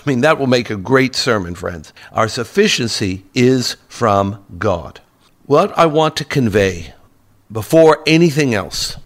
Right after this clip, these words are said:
God wants his people not to be spectators watching the race. He wants us to be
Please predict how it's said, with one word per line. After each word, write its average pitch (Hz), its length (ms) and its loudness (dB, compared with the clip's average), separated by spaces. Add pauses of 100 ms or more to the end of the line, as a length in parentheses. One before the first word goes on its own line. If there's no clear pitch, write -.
(220)
God 156 440 2
wants 147 400 0
his 139 320 -2
people 110 500 -4 (220)
not 151 420 4
to 185 100 0
be 160 160 0
spectators - 1000 -4 (220)
watching 98 800 0 (100)
the 101 180 2
race. - 520 -6 (160)
He 151 220 4
wants 156 400 2
us - 140 -2
to 123 100 -2
be 120 240 0